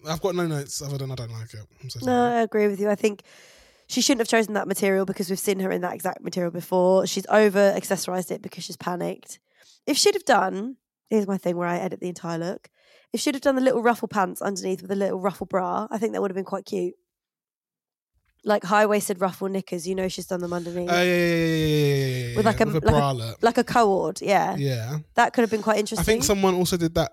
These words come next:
Speaker 1: on the, the ball <laughs> last season as well.
Speaker 2: Probably,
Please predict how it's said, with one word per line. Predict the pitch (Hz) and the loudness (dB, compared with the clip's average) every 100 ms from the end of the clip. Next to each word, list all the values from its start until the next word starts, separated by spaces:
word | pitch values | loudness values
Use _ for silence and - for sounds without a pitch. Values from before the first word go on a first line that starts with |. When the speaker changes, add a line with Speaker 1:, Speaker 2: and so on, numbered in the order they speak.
| - | -6
Speaker 1:
on | 139 151 | -6 -2
the, | 147 143 139 139 127 - _ | -2 -2 -2 -4 -6 -12 _
the | 143 | -2
ball | 135 131 123 156 185 185 - | 2 4 4 2 2 -2 -6
<laughs> | - - - | -12 -12 -6
last | 185 175 - - - - | -4 -4 -6 -10 -8 -6
season | 147 139 190 - | -8 -2 -2 0
as | 226 160 | 0 0
well. | 151 | 2
Speaker 2:
Probably, | - 208 196 214 | 2 4 2 2